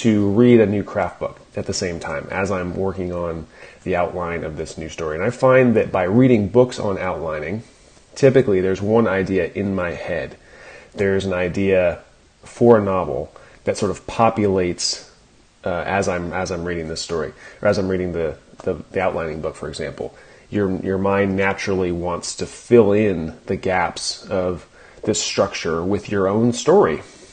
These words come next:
So it's a great way to kind of talk your way into creation of a story or, or talk your way through creation of a story. There's a number of tools out there that I highly recommend. Um, one is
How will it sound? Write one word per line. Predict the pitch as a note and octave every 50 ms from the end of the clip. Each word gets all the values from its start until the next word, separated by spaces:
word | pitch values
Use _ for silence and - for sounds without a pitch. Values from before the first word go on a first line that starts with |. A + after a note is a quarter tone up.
| - - -
So | - - B2+ A#2+
it's | A#2+ -
a | B2
great | G#2 - C#3 D3 D3 A#2+
way | A#2+ B2+ B2
to | A2 G#2+ G2 F#2 - - - - - - - - -
kind | - A#2+ G#2+
of | G2
talk | - - A#2+ A#2 A#2 - -
your | A2+ G#2+
way | G#2 G2 F#2+ E2+
into | F#2+ G#2 G#2+ F#2+ - - F#2+ F#2+ F#2+ F#2 F2+ - - - -
creation | - - - G2 G2 G2 F#2+ - - G2+ G#2
of | G2
a | G#2
story | G2 - - G2 F#2+ F#2+ G2 G2
or, | F#2 F2+ D#2
or | C#2 E2
talk | - - G#2 F#2+ -
your | G2+ F#2+
way | F2+ E2+
through | E2 - - - G#2+ G2 F#2
creation | - A2+ G#2+ G2+ - - A2
of | A2
a |
story. | - - A#2 A#2 B2 C3 A#2
There's | G#2+ G#2+ F#2+
a | - - G2
number | F#2+ G2+ G#2+ A2 B2 C3 E3 D#3
of | B2+ A2+ -
tools | - - G#2+ G2+ G2 G#2 G#2
out | A#2 A2+ A2+ - -
there | - G2 G#2+ A#2+ C#3 C#3 - - - - - - - - _ -
that | - F#2 F#2
I | F2+ E2+
highly | - - - A2 A#2 B2+ A#2 A2 G2+
recommend. | F#2 F2+ F#2 - - D2+ D2+ D2+ D2 D#2+ F2+ F#2+ - - - - -
Um, | E2+ F2 F2 E2+ E2+ E2+ E2+ D#2+ E2 - _ _ _ - -
one | - G2+ G#2+ A2 A2+
is | A2 G2+ F#2+ F2+ - -